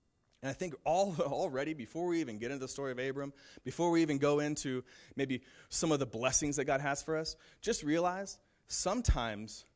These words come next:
we settle just way too early. We don't even realize there's so much more. And it's kind of a theme almost in Genesis that you're gonna see that settling is kind of the, uh, the curse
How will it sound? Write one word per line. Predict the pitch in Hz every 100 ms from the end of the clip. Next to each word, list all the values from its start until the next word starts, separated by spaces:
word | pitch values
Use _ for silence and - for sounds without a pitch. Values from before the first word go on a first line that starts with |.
| _ _ _
we | 117
settle | 117 - 131 110 95 - _ _ _ _ _ _ -
just | 104 -
way | 104 104
too | - 104
early. | 82 82 - - _ _ _ _
We | 120 147
don't | 175
even | 160 127
realize | 110 131 110 90 87 - - _ _ _ _ _ -
there's | 104
so | - 127
much | 104 -
more. | 101 92 82 - _ _ _ _ _ _ _ _ _ _ -
And | 147 151
it's | 151
kind | - 240
of |
a | 180
theme | - - 175 143
almost | 117 113
in | 110
Genesis | 104 120 107 98
that | 95
you're | 107
gonna | 104
see | 101 135 117
that | 104 - - - -
settling | - - 151 165 131 107 107 - - - - - _ _ _ _ _
is | 175 180 -
kind | 180 156
of | 131
the, | 120 120 -
uh, | 127 110 98 95 - _ 123
the |
curse | 127 - 156 110 - -